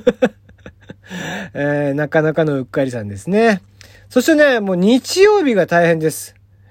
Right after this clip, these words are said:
日曜日はもういよいよ、えー、大変なことが起こります。日曜日。えー、家賃滞納で家を追い出されたって、もう家追い出されちゃいました。<laughs> もうこれはも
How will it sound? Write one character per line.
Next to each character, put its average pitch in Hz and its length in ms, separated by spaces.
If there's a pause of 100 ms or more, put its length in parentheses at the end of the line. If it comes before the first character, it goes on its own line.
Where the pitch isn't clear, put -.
(200)
日 202 420
曜 311 140
日 262 100
は 214 80
も 190 120
う 160 60
い 180 100
よ 269 180
い 226 80
よ、 151 420
え 147 180
ー、 139 40
大 214 160
変 269 100
な 247 80
こ 185 100
と 165 120
が 131 60
起 120 40
こ 135 80
り 135 80
ま 123 120
す。 - 200
日 170 220
曜 311 100
日。 247 180 (880)
え 180 200
ー、 165 40
家 277 180
賃 311 260
滞 220 240
納 220 160
で 196 240
家 277 300
を 196 180
追 262 140
い - 20
出 277 80
さ 269 140
れ 226 80
た 196 100
っ 147 40
て、 127 100
も 240 160
う 240 60
家 294 220
追 330 160
い 403 40
出 466 80
さ 440 120
れ 311 60
ち 214 60
ゃ 185 60
い 151 40
ま 139 100
し - 60
た。 - 140 (1300)
<laughs> 214 1300
も 254 120
う 254 40
こ 302 220
れ 330 120
は 339 200
も 294 300